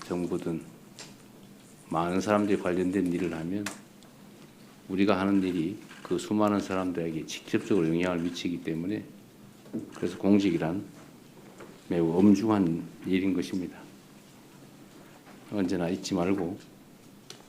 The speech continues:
나의 한 시간이 오천이백만 시간의 가치가 있다, 이렇게 생각하고 업무에 임해 주시길 부탁드립니다. 어, 오늘 뭐 여러 가지 얘기를 하게 될 텐데,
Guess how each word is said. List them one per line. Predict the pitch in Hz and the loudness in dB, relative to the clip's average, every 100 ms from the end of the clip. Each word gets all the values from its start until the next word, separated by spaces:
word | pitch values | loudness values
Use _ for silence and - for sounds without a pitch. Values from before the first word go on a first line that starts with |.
| - - - - - - | -20 -20 -20 -20 -16 -6
나의 | 90 90 90 | 0 2 2
한 | 85 | 2
시간이 | 92 87 82 | -2 0 0
오천이백만 | 82 87 - 92 87 95 98 92 | 2 0 0 2 4 4 4 2
시간의 | - - 85 | 0 -6 -6
가치가 | 82 82 - 87 | -6 -8 -8 -8
있다, | 82 - 85 80 - - - - - | -10 -10 -14 -14 -18 -20 -20 -18 -10
이렇게 | 78 - | -8 -8
생각하고 | - 90 87 - 92 87 107 - - - - - - - - - - - - - - - - - - - - - | -6 -4 -4 -6 -6 -6 -8 -10 -20 -20 -20 -20 -20 -20 -20 -20 -20 -20 -20 -20 -20 -20 -20 -20 -20 -20 -20 -8
업무에 | 101 95 92 85 | 0 4 4 4
임해 | 85 85 | 4 2
주시길 | 87 - 85 | 0 -2 -4
부탁드립니다. | 80 - - 85 78 - - - - - - - - - - - - - - - - - - | -4 -8 -4 -2 -4 -8 -16 -18 -20 -20 -20 -20 -20 -20 -20 -20 -20 -20 -20 -20 -20 -10 -2
어, | 117 | 2
오늘 | 131 135 | 6 8
뭐 | 120 | 8
여러 | 117 | 10
가지 | 135 147 143 | 10 10 8
얘기를 | 131 127 | 8 6
하게 | 131 | 4
될 | 117 101 | 4 4
텐데, | 110 113 131 107 | 4 4 2 0